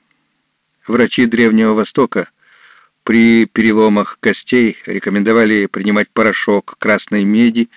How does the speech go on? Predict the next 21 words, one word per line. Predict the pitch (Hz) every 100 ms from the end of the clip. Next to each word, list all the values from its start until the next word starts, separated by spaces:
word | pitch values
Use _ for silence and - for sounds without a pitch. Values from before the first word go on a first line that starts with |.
| - _ _ _ -
запивая | 101 - 110 107 107
его | 104 101 104
молоком | 98 101 101 - 104 110 117 113 _
или | - 98
водой. | 92 87 90 85 _ _ _ _ _ _ _ _ _ - - - - - - - -
И | 170
сейчас | - 170 - 165 156
в | 151
Египте | 143 120 143 - 131
и | 117
Сирии | - 113 113 123 127
существует | - 98 - 104 - 139 135
обычай | 113 98 110 110 - 107
надевать | 107 104 113 135 -
медные | 107 110 113 113 101
кольца | - 113 110 - -
на | 95 95 104
ноги | 127 135 117 120 123 - _
и | 117
руки | 104 98 110 - 117 110 104 -
детей | 113 98 - - 123 143